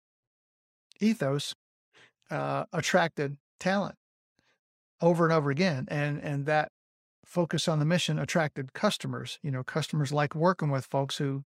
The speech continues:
are focused on their mission. And so, uh,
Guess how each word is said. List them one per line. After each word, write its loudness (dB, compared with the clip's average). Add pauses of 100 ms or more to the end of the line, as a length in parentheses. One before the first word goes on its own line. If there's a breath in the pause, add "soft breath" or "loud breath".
are -2
focused -2
on 0
their 0
mission. 0 (720 loud breath)
And 2
so, 6
uh, 6